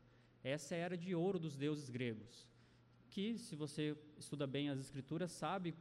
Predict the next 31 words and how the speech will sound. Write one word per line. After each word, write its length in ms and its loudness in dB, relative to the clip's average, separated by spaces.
quanto 320 6
da 120 2
filosofia 560 2
grega 440 2
ela 240 0
entrou 420 2
no 120 2
seio 560 2
da 120 0
humanidade, 580 2
do 120 0
povo 320 6
de 60 -4
Israel, 520 -2
o 80 -8
quanto 300 0
do 140 2
helenismo 680 2
fez 240 0
parte 400 -2
da 80 0
cultura, 560 -2
é, 800 2
o 200 -8
quanto 280 0
ela 100 4
é 20 4
importante 580 0
pra 120 -2
cultura 360 -2
moderna 600 0